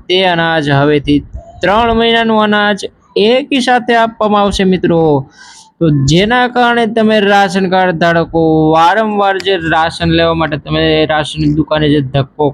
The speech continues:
ખાવો પડે છે, તે ધક્કો હવે તમારે નહીં ખાવો પડે, મિત્રો. અને કેન્દ્ર સરકાર છે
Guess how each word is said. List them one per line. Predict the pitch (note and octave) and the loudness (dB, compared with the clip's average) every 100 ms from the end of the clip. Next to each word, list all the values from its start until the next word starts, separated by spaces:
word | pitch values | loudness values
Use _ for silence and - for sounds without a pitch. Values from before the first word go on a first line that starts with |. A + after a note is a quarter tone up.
| - | -2
ખાવો | F3+ F#3 F#3 | -2 0 0
પડે | D#3+ D#3 C#3+ | 0 0 -2
છે, | - D3+ D3 - - - _ | 0 0 0 -6 -20 -20 _
તે | - F3+ | -4 -2
ધક્કો | D#3 D#3+ E3+ - G#3 | 2 0 0 -4 0
હવે | A3 A3+ A3 | 2 2 0
તમારે | A3 G#3+ G#3+ | 0 0 0
નહીં | G#3 G#3 G#3 G3 | 0 0 0 0
ખાવો | G3 G3 F3 | 0 0 0
પડે, | F#3 F#3 | 0 0
મિત્રો. | F3+ F3 F3 F3 E3+ | 0 0 0 2 2
અને | E3 E3 D#3+ - _ | 0 0 0 -4 _
કેન્દ્ર | E3 E3 E3 | -2 0 0
સરકાર | D3+ D#3 - D#3 | 0 -4 -2 -2
છે | C#3+ D#3 | -2 0